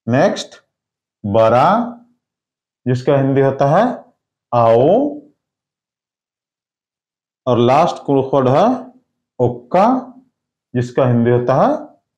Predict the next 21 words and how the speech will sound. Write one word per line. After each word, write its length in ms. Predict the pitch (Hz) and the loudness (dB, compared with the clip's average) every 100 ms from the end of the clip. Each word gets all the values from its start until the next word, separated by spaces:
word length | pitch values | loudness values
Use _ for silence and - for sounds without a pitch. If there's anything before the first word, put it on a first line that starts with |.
| _ 107 | _ -6
बैठो। 560 | 107 113 104 90 - _ _ _ _ _ _ _ _ _ - | -2 -2 -2 -6 -10 _ _ _ _ _ _ _ _ _ -2
<coughs> 1600 | - - - - _ _ _ _ _ _ _ _ _ _ - - | 0 0 -4 -10 _ _ _ _ _ _ _ _ _ _ -20 -6
इसमें 300 | 143 202 233 | -2 2 2
कुछ, 280 | 233 202 - | 0 -2 2
अ, 520 | 202 185 156 151 - - _ _ - | 2 4 4 2 -2 -10 _ _ -18
शब्द 420 | - 160 160 147 | -2 0 0 0
है 320 | 127 143 240 - - _ _ _ | 0 2 0 -4 -14 _ _ _
जो 420 | 147 123 117 117 113 | 0 2 4 2 2
पिछले 240 | 139 160 160 | 0 0 0
वीडियो, 300 | 135 151 143 | 0 0 0
वीडियो 300 | 131 147 175 | 2 2 2
में 120 | 147 | 2
भी 60 | |
हमने 200 | 139 135 | 0 2
यूज़ 240 | 127 123 120 | 2 0 -2
किया 160 | 127 113 | -2 -2
था। 480 | - 160 277 - _ _ _ _ _ _ _ _ _ - | 0 -2 -2 -8 _ _ _ _ _ _ _ _ _ -4
हम्म? 160 | 247 - - - _ _ _ _ _ _ - | -4 -4 -16 -20 _ _ _ _ _ _ -2
तो 300 | 131 120 - | 0 2 0
क्योंकि, 240 | 143 156 | 0 2
अ, 560 | 156 143 135 131 123 | 2 4 2 2 2